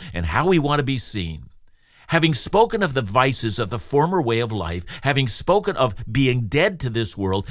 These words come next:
having spoken of engaging in warfare against the vices of our former way of life, Paul now defines the old vices, or the kind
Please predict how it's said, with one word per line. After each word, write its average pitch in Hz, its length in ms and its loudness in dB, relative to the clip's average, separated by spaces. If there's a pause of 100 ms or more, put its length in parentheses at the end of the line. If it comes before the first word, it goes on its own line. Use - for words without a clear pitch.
(140)
having 160 200 2
spoken 202 480 2
of 143 120 2
engaging 160 720 0
in 120 260 -2
warfare 139 540 2
against 120 320 0
the 117 80 2
vices 117 680 0 (160)
of 120 160 2
our 120 140 6
former 208 480 4
way 135 200 2
of 120 140 -2
life, 101 320 -2 (240)
Paul 131 240 4
now 147 320 4
defines 131 560 4
the 123 160 -2
old 180 300 8
vices, 113 600 0 (240)
or 139 80 6
the 127 120 2
kind 202 340 2